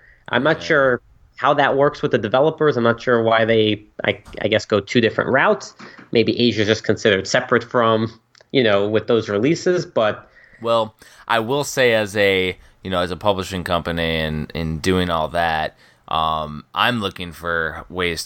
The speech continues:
Speaker 2: to distribute my releases in Europe and Asia because it's, like, I think it was seventy-five dollars to ship a book over to Australia.
Speaker 1: Mm-hmm.
Speaker 2: Like, some of the stuff's insane. So it's like, I'm just looking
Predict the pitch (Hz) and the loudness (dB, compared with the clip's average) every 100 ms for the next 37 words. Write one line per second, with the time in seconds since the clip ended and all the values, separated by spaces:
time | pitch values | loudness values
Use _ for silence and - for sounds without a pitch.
0 | - 80 90 85 - 92 76 82 - 85 | -10 -10 -8 -10 -6 -8 -6 -8 -4 -2
1 | 87 85 78 78 78 76 78 73 73 - | 0 0 -2 -6 -6 -6 -6 -6 -6 -8
2 | - 85 85 80 76 73 - 90 90 82 | -6 -4 -2 -2 -6 -10 -10 0 2 2
3 | - - 80 80 76 73 71 - 82 80 | -2 -10 -6 -4 -4 -8 -10 -6 -4 -4
4 | 78 73 71 76 82 69 71 - - - | -2 -4 -4 -6 -8 -8 -8 -8 -8 -18
5 | - - _ 82 76 73 - - - 85 | -20 -20 _ -2 0 -2 -8 -20 -10 -8
6 | 104 104 135 87 - - - - - - | -6 -2 0 -2 -6 -20 -6 0 0 2
7 | 87 92 98 95 92 - - 80 82 85 | 0 0 0 0 -2 -6 -2 0 2 0
8 | 73 73 78 71 76 80 80 - 87 78 | -4 -8 -4 -2 -2 -4 -4 -8 -6 -6
9 | - 80 80 82 80 85 80 71 69 - | -4 -6 -6 -4 -4 -4 -2 0 0 -2
10 | - 71 73 80 85 - _ _ - - | -2 0 2 0 -2 -6 _ _ -20 -18
11 | - 180 165 156 185 82 82 78 76 76 | 0 4 6 4 2 -4 -4 -4 -6 -8
12 | _ - - 123 139 147 - 110 107 95 | _ -20 -8 -6 -4 -4 0 -2 -2 -6
13 | 78 - 73 92 82 76 92 85 - 85 | -8 -8 -6 -6 -6 -6 -4 -4 0 0
14 | 78 82 120 104 87 - 78 | 2 0 0 0 -2 -2 -4